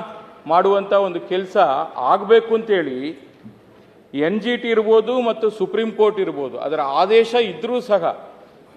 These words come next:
ಯಾವುದೇ ಕಾನೂನು ಕಿಮ್ಮತ್ತು ಇಲ್ಲದೆ ನಿಮ್ಮ ಇಲಾಖೆ ಕೆಲಸ ಮಾಡ್ತಾ ಇದೆ. ಅದರಲ್ಲಿ ಹಲವಾರು ಘಟನೆಗಳನ್ನ ನಾನು ನೋಡ್ತಾ ಇದ್ದೆ. ಯಾಕೆಂದ್ರೆ ಮೊನ್ನೆ ನಾವು ಅಶ್ಯೂರೆನ್ಸ್ ಕಮಿಟಿ ವತಿಯಿಂದ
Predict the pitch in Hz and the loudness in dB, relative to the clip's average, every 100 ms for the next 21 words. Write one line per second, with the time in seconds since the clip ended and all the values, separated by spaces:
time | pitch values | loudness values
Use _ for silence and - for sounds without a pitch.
0 | - - - 143 170 208 220 220 190 185 | -20 -20 -4 2 2 4 2 2 0 0
1 | 214 214 208 202 196 - 196 226 226 226 | 0 -2 0 -2 -4 -8 -4 -2 -2 -2
2 | 196 180 143 110 - - - - - - | 0 0 -2 -8 -16 -20 -20 -20 -20 -20
3 | - - - 160 196 185 175 196 196 196 | -20 -20 -12 -6 -4 -2 2 4 4 2
4 | 214 - 175 175 208 190 151 143 143 120 | -2 -2 -4 0 0 0 -4 -2 -4 -4
5 | 110 - - - - - - - - - | -10 -16 -20 -20 -20 -20 -20 -20 -20 -20
6 | - 156 185 214 226 185 147 190 240 247 | 0 2 4 4 4 4 4 6 8 8
7 | 233 226 214 220 208 202 247 226 175 165 | 6 2 0 0 0 2 0 0 -2 0
8 | 190 190 180 151 110 110 - - - - | 0 2 2 2 -2 -10 -14 -20 -20 -20
9 | - - - - _ _ _ _ 160 190 | -20 -20 -20 -20 _ _ _ _ -2 2
10 | 226 233 226 185 180 226 254 160 175 - | 4 4 4 2 -2 0 0 0 -4 -10
11 | - - - - - 180 220 175 175 254 | -20 -20 -20 -20 -6 0 4 2 2 0
12 | 254 254 233 226 226 208 214 208 208 | 0 -2 -4 -2 -2 -2 -2 -6 -2